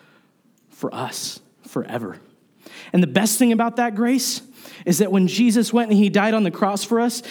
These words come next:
it wasn't just so that, you know, the sins that you would do right now would be fixed. But you know what? He died for the sins that you're gonna do.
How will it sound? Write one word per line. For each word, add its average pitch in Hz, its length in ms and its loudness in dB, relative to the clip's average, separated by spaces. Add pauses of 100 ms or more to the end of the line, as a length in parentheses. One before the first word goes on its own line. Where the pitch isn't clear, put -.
(160)
it 196 100 4
wasn't 226 420 2
just 214 460 -2 (220)
so 202 320 2 (240)
that, 196 400 0
you 214 80 8
know, 170 240 0 (920)
the 175 100 2
sins 196 440 2
that 202 340 -2
you 190 160 4
would 185 140 2
do 202 140 2
right 175 220 0
now 196 240 2
would 165 140 -2
be 156 100 0
fixed. - 520 -8 (360)
But 208 120 4
you 220 100 6
know 220 140 4
what? 240 260 -2 (720)
He 247 140 2
died 208 280 0
for 214 80 0
the 175 100 2
sins 202 280 2
that 185 80 2
you're 185 180 0
gonna 196 240 2
do. 147 280 -2